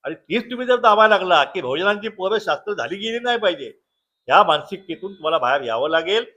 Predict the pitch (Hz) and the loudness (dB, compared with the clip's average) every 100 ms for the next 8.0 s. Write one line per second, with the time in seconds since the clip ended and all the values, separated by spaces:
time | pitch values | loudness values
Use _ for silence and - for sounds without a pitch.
0 | _ _ 113 127 165 208 214 147 139 175 | _ _ -4 -2 -2 -2 -4 -4 0 2
1 | 208 214 123 208 220 196 208 190 170 160 | 0 -2 0 6 6 6 4 4 4 2
2 | 214 - - 143 220 151 143 165 170 160 | -2 -6 -2 0 0 -4 -12 -12 -10 -8
3 | 135 170 214 160 143 196 247 _ _ _ | -4 -2 -2 -4 -8 -8 -14 _ _ _
4 | 120 175 156 175 220 214 208 220 196 185 | 4 6 8 6 2 4 6 4 0 2
5 | 180 175 139 156 - 185 196 147 151 185 | 2 2 -2 -2 -6 -14 -14 -10 -8 -6
6 | 123 - 165 160 156 160 123 - 151 - | -8 -4 -2 -2 -4 -6 -6 -6 -12 -6
7 | 170 254 - _ _ 113 127 180 180 202 | -6 -6 -10 _ _ -4 -2 0 -2 -4